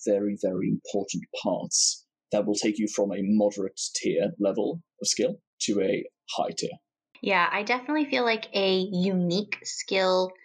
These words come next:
Speaker 2: to Imperial Assault is knowing how to change your strategy as the game goes on.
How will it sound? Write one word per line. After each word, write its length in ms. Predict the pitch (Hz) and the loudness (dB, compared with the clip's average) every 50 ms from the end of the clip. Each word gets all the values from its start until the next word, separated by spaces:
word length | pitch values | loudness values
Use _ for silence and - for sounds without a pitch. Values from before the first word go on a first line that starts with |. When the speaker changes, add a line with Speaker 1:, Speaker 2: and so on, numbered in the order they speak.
| - - _ _ - - - - | -20 -20 _ _ -12 -8 -6 -2
Speaker 2:
to 360 | 214 196 185 175 170 165 160 - | 0 2 2 2 2 0 -2 -2
Imperial 540 | 196 190 185 180 - 196 180 180 175 - 180 | -2 -2 0 0 0 2 2 2 2 0 0
Assault 560 | 180 - - - 175 170 165 156 - - - - - - - - _ _ - | -2 -4 -4 -2 0 0 0 0 -2 -6 -12 -14 -16 -20 -20 -20 _ _ -2
is 640 | - 185 180 180 180 175 170 170 170 175 - - _ _ - | 0 2 4 4 4 4 2 0 -2 -6 -8 -10 _ _ 0
knowing 600 | 220 226 247 247 262 277 302 302 294 277 254 254 | 2 2 4 4 4 2 4 4 2 2 2 0
how 380 | - - - 196 208 226 240 | 0 -2 0 2 2 0 0
to 180 | 240 - 214 196 | -2 -4 -8 -6
change 420 | - - 190 190 196 202 190 - | -4 -2 -2 0 0 0 0 0
your 80 | 190 180 | 0 0
strategy 880 | 175 - - - - 156 151 156 175 180 175 175 190 196 196 190 190 - - - - _ - | -2 -2 -6 -6 -4 -2 0 0 0 0 -2 0 0 0 0 0 -2 -4 -8 -10 -8 _ -2
as 300 | 170 165 165 170 175 - | 0 0 0 -2 -4 -6
the 80 | 170 | -6
game 300 | 170 - 165 160 160 160 | -2 -2 -2 -2 0 -2
goes 240 | 156 156 151 151 - | 0 -2 -2 -2 -2
on. 300 | - - - - - - | -2 -2 -4 -4 -6 -8